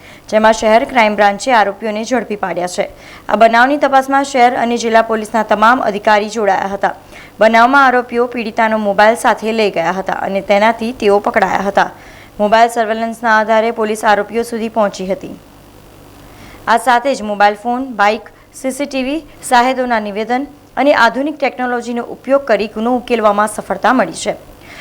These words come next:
હાલ આ સમગ્ર કેસને આરોપીઓ સહિત ગ્રામ્ય પોલીસને સોંપવામાં આવશે. આ કેસમાં મૂળ યુ પીના અને હાલ તાંદલજામાં રહેતા સત્યાવીસ વર્ષીય મુન્ના અબ્બાસ બંજારા,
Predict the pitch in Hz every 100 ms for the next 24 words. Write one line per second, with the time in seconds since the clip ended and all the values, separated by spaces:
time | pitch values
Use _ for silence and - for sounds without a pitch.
0 | - - 262 302 285 262 277 302 269 262
1 | 262 254 226 233 247 247 247 233 233 240
2 | 214 220 226 214 214 - 220 240 214 202
3 | 175 170 - - - - - - - -
4 | 226 254 262 262 254 233 254 294 262 254
5 | 240 240 269 226 226 196 240 247 226 208
6 | 233 240 269 247 240 208 202 240 - -
7 | - - - 240 240 262 285 294 240 240
8 | - 262 247 220 214 233 - 180 208 208
9 | 196 196 208 208 214